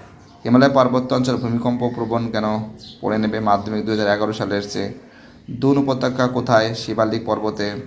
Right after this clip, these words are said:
পরের প্রশ্ন, এর আন-, আঠারো অ্যান্সার হবে দুন। ভারতের একটি গ্রস্ত উপত্যকা উদাহরণ কি? নর্মদা নদী গ্রস্ত উপত্যকা। হিমালয় পর্বতমালার ও পশ্চিমঘাট পর্বতের, আহ, একটি করে গিরিপথের নাম কি?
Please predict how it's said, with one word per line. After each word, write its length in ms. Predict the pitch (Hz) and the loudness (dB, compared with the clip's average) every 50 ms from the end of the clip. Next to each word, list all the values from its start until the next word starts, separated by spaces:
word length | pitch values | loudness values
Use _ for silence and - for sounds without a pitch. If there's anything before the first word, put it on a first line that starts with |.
| - - - - - - _ - - - - - | -14 -20 -20 -20 -20 -20 _ -20 -20 -20 -6 0
পরের 240 | 123 117 120 127 127 | 2 4 4 4 2
প্রশ্ন, 300 | 131 127 127 127 131 120 | 2 -4 -4 0 0 0
এর 180 | 117 117 117 | 0 2 2
আন-, 140 | 117 113 113 | 2 2 2
আঠারো 280 | - 113 117 117 120 120 | 2 0 0 0 0 0
অ্যান্সার 260 | 117 113 117 113 110 | 0 0 0 -4 -2
হবে 120 | 107 104 | -2 -2
দুন। 560 | 101 101 107 110 110 110 107 107 110 - - - - - - - - - - | -2 -2 -2 -2 0 -2 -2 -4 -6 -10 -14 -18 -20 -20 -20 -20 -18 -12 0
ভারতের 280 | 110 110 110 113 127 127 | 2 4 4 6 4 2
একটি 140 | 127 135 117 | 2 2 -2
গ্রস্ত 300 | 110 120 123 120 120 123 | 0 0 0 0 0 -4
উপত্যকা 380 | 117 120 123 120 123 117 120 | -4 -4 -2 -2 -2 -2 -2
উদাহরণ 360 | 113 107 117 113 110 107 110 107 | -2 -2 0 -2 -2 -2 -4 -4
কি? 140 | 107 107 | -6 -6
নর্মদা 460 | 107 107 110 110 110 113 113 110 117 113 | -2 0 0 0 2 0 0 2 2 0
নদী 300 | 110 107 101 104 104 113 120 - - - | 0 -2 -4 -4 -4 -6 -8 -10 -12 -12
গ্রস্ত 340 | - 107 110 110 107 107 - | -10 -4 -4 -4 -4 -4 -6
উপত্যকা। 520 | 110 - - 101 - 107 98 110 107 101 98 - - - - - - - - _ _ - - _ _ _ - | -8 -6 -6 -4 -4 -4 -2 0 0 0 0 -4 -14 -20 -20 -20 -20 -20 -20 _ _ -20 -20 _ _ _ -6
হিমালয় 360 | 117 117 127 131 139 143 147 147 | 0 6 6 6 8 6 4 4
পর্বতমালার 920 | 139 127 117 123 127 123 131 127 120 113 110 107 110 120 120 - - - - - - - _ - | 4 2 2 2 -2 0 0 0 2 4 4 4 2 0 -8 -10 -12 -18 -20 -20 -20 -20 _ -12
ও 120 | 120 - - | -12 -8 -2
পশ্চিমঘাট 500 | 123 127 127 123 127 131 127 123 127 127 123 | -2 -2 -2 -2 -2 0 2 2 2 0 2
পর্বতের, 580 | 127 113 107 110 113 117 - 123 123 - - - - - - - - - - - - - - - - - - - | 0 0 2 2 0 0 0 -2 -2 -4 -8 -10 -12 -14 -14 -14 -14 -14 -16 -16 -18 -18 -16 -16 -18 -18 -16 -8
আহ, 320 | - 107 104 107 104 117 123 | -2 2 2 2 2 2 0
একটি 340 | 127 127 127 127 - 139 131 | 0 0 0 -2 -2 -2 0
করে 360 | 131 127 127 123 127 127 127 | 2 2 2 4 4 4 4
গিরিপথের 580 | 127 110 - 123 110 113 107 113 110 110 107 | 2 0 -2 -2 -2 -2 -2 -2 -4 -2 -2
নাম 300 | 107 110 110 110 110 110 | 0 2 2 2 2 0
কি? 220 | 107 110 110 107 | -4 -4 -4 -4